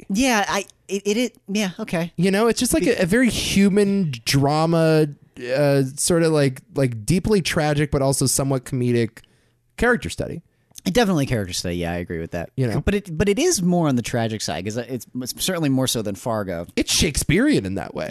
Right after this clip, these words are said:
Speaker 2: And
Speaker 1: Sure.
Speaker 2: I know, like, that's kind of a cliche, but you look at Bridget Fonda's character, that is Lady Macbeth. You know?
Speaker 1: Yeah, I would agree.
Speaker 2: That
Speaker 1: Yeah,
Speaker 2: is
Speaker 1: yeah,
Speaker 2: the sort of
Speaker 1: literally. That's, that's what she's doing.
Speaker 2: Exactly. Like, she's the one that, yeah, uh, I, I wanna be able to eat out every night without having to check the price on the menu, you know?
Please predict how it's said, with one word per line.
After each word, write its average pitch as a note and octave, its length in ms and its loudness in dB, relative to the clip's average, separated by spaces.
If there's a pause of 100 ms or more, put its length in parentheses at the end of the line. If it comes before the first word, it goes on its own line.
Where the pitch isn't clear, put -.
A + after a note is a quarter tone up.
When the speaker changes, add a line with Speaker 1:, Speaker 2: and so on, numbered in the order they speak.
(140)
Speaker 2:
And G3+ 120 2
Speaker 1:
Sure. A3 140 2
Speaker 2:
I G3+ 160 4
know, B3+ 120 4
like, G3+ 180 2
that's E3 200 0
kind F#3 160 0
of D3 60 0
a C3+ 40 2
cliche, C#3+ 560 2
but G#2+ 300 -4
you B2 180 2
look D3 160 2
at D#3 100 0
Bridget B2 300 0
Fonda's C3 320 0
character, G2 340 0
that B2 220 0
is C3+ 140 4
Lady G#2+ 260 2
Macbeth. - 540 -2 (560)
You A2 120 2
know? G2+ 80 -2
Speaker 1:
Yeah, G#2+ 200 2
I D3+ 100 -2
would G#3 140 0
agree. B2 320 -4
Speaker 2:
That - 100 2
Speaker 1:
Yeah, B3 140 4
Speaker 2:
is D#3+ 80 2
Speaker 1:
yeah, - 60 2
Speaker 2:
the D3 40 4
sort D3 180 2
of D3 60 4
Speaker 1:
literally. A#2+ 220 0
That's, B2+ 180 -2
that's D3 380 -4
what D3+ 100 -2
she's C3 180 -2
doing. C3+ 420 -4
Speaker 2:
Exactly. B2 380 0
Like, G#2+ 140 -2 (220)
she's C3 400 2
the C#3 80 4
one C3+ 320 2
that, C3 180 0
yeah, C3+ 140 0 (320)
uh, B2 260 0 (300)
I, B2 200 0 (300)
I B2 80 0
wanna C3 160 4
be C3 60 4
able B2+ 160 2
to - 140 -2
eat B2+ 140 2
out C#3 220 4
every G#2+ 220 2
night G2+ 260 2
without A2+ 280 0
having B2 300 0
to - 80 4
check D#3 240 2
the A#2 80 0
price C3 380 0
on G#2+ 100 0
the G#2+ 100 2
menu, A#2+ 460 0
you C#3 140 2
know? B2 160 4